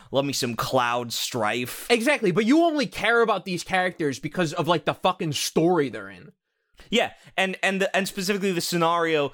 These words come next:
Speaker 1: that they're in. And then you have, like, like, the, the other side of that is, like, your Bernadetta von Varleys from Fire Emblem Three Houses,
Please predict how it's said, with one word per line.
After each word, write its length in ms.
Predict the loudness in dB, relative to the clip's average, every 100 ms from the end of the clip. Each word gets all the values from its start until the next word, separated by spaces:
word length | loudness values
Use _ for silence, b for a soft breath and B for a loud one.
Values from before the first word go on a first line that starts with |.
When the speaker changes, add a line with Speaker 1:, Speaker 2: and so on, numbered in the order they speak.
| B -6
Speaker 1:
that 140 | 0
they're 200 | 2 2
in. 120 | 0
And 180 | 0 0
then 80 | 0
you 120 | 0
have, 300 | 0 -2 0
like, 240 | -2 -2 -2
like, 220 | -4 0
the, 120 | -4
the 200 | 0 -2 2
other 240 | 0 0
side 280 | 0 0 2
of 40 |
that 160 | 0 -2
is, 140 | -2
like, 180 | -4 -4
your 120 | -8
Bernadetta 640 | 0 0 2 0 0 0 -2
von 280 | -2 -4
Varleys 560 | 0 0 2 0 -4 -6
from 160 | -10 -2
Fire 280 | 0 0
Emblem 240 | -2 -6 -8
Three 180 | -6 0
Houses, 420 | 0 0 -4